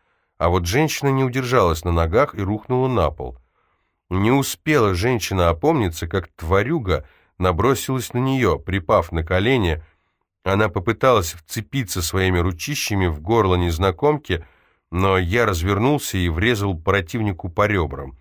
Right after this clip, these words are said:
Кстати, я заметил, что хоть существо и походило на человека,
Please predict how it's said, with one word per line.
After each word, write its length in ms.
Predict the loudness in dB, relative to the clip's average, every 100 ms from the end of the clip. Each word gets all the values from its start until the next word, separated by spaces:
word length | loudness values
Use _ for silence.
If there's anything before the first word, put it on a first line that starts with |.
| _ _ _
Кстати, 340 | -6 -2 0 0
я 80 |
заметил, 540 | 0 0 0 0 -2 -4
что 220 | -12 -10
хоть 200 | -8 -8
существо 540 | -8 -8 -10 -4 0
и 60 | 0
походило 480 | -2 -2 -2 0 -2
на 120 | -2
человека, 640 | -4 -2 0 -2 -2 -4